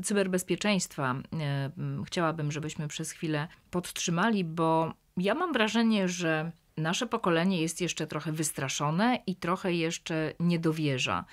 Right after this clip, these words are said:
drugiej osobie, która jest po drugiej stronie, mm, sieci. Ale młodzież już bardzo często, no, daje się nabrać. A poza tym, no, udostępniamy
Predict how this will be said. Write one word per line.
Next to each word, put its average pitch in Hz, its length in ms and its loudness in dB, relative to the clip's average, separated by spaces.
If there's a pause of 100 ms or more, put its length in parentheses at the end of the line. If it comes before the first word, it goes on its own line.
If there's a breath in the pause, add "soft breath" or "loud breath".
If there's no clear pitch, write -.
(140)
drugiej 170 600 4
osobie, 160 400 -2
która 160 240 -2
jest 151 160 -2
po 165 80 -2
drugiej 156 340 0
stronie, 143 540 -2 (140)
mm, 156 360 -4
sieci. - 520 -4 (360)
Ale 143 200 -2
młodzież 165 720 -2
już - 260 -8
bardzo 208 340 -4
często, 196 760 -2 (280)
no, 196 120 0
daje 160 260 -2
się 233 140 -2
nabrać. 190 600 -2
A - 80 -4
poza 170 320 -2
tym, 202 340 0 (340 loud breath)
no, 143 440 -2 (120)
udostępniamy 190 920 2